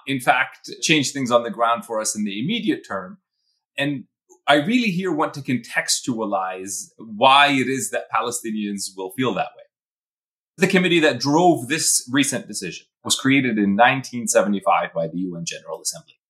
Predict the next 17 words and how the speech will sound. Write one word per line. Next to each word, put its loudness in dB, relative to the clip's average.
It 4
expresses, 2
and -2
I 0
quote -2
here, -4
"its -2
grave 0
concern 2
that 4
no 6
progress 4
has 2
been 0
achieved 0
towards 0
A, 2